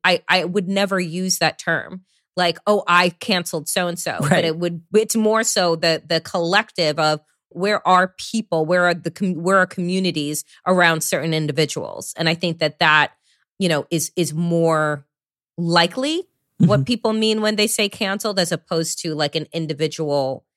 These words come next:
Speaker 1: issue. And I do, you know, and I agree with you with the term of messy as well. I think that when people say, like, "Oh, this person is messy or this situation is messy," they're really not taking responsibility for their own,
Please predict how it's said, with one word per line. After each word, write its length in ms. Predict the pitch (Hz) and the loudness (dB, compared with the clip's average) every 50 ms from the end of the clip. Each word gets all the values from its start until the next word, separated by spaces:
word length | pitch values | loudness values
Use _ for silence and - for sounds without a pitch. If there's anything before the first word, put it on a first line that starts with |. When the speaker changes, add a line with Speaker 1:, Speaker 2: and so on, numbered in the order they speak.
| _ _ _ _ _ | _ _ _ _ _
Speaker 1:
issue. 400 | - - - - - 151 104 104 - - | -2 0 0 0 -2 -4 -6 -6 -2 0
And 120 | 226 269 | 2 4
I 80 | 311 320 | 4 2
do, 200 | 302 359 359 - - | 2 0 -2 0 0
you 140 | 247 277 269 | 2 2 2
know, 100 | 269 262 | 2 2
and 100 | 262 269 | 2 2
I 80 | 262 - | 2 0
agree 260 | 381 202 185 233 277 | 0 -2 -2 -4 -2
with 180 | 254 240 - 196 | -2 -4 -2 -2
you 120 | 170 165 | -2 0
with 160 | 165 175 170 | 0 -2 -2
the 80 | - 165 | -2 -4
term 480 | - - 196 185 185 180 180 180 165 _ _ _ _ _ _ _ - | -4 -2 -4 -2 -2 -2 -2 -4 -8 _ _ _ _ _ _ _ -2
of 160 | 190 175 170 | -2 0 0
messy 460 | 180 175 180 214 - - 190 170 165 | 2 2 2 2 0 0 0 2 2
as 120 | 160 160 160 | 0 0 -2
well. 540 | 156 170 185 214 240 185 135 131 123 - - 175 | -2 0 2 2 2 2 2 0 0 -2 -2 -2
I 60 | 185 | 0
think 200 | - 214 208 220 | 0 0 -2 0
that 120 | 226 170 170 | -2 -2 -2
when 100 | 180 180 | -4 -6
people 300 | 185 - 220 - 190 185 | -6 -6 -6 -4 -4 -4
say, 220 | - - 190 185 | -2 0 0 0
like, 200 | 175 170 160 - - - | 2 0 0 -2 -2 -2
"Oh, 420 | 185 196 196 180 156 151 151 - _ _ - - _ - | 2 2 4 4 4 2 0 -2 _ _ -20 -20 _ -2
this 220 | 165 208 226 - | 0 0 0 0
person 340 | - - 214 190 185 - 175 | 0 -2 0 0 0 -2 -2
is 160 | 170 165 170 | -2 -2 -2
messy 380 | 175 170 170 180 - - 175 170 | 0 0 0 0 0 0 0 2
or 80 | 160 156 | 2 0
this 200 | 151 202 240 - | 0 -2 -2 -2
situation 520 | - 208 - - 175 165 156 160 - 156 | -2 -4 -2 -2 0 0 0 0 -2 -4
is 160 | 160 147 - 170 | -4 -4 -2 -2
messy," 420 | 160 156 160 - 170 165 160 156 - - - _ - | -2 -2 -2 -2 -2 -4 -4 -4 -8 -14 -8 _ 2
they're 140 | 208 214 202 | 2 2 2
really 280 | 190 262 294 359 359 | 2 0 -2 -2 0
not 180 | 247 190 - - | 0 0 0 0
taking 280 | - 196 185 208 190 | -2 -2 -2 -2 -2
responsibility 920 | 180 170 165 - - 190 180 180 - - 170 175 170 196 208 190 170 151 151 | -2 -2 -2 -2 0 0 0 0 -2 -2 0 0 2 2 2 0 0 -2 -4
for 300 | 156 - - 170 165 160 | -4 -2 0 2 2 2
their 300 | 151 175 165 165 - - - | 4 4 4 4 2 2 0
own, 580 | 175 175 180 180 175 175 170 170 165 165 160 | 0 0 0 0 0 -2 -2 -2 -4 -4 -6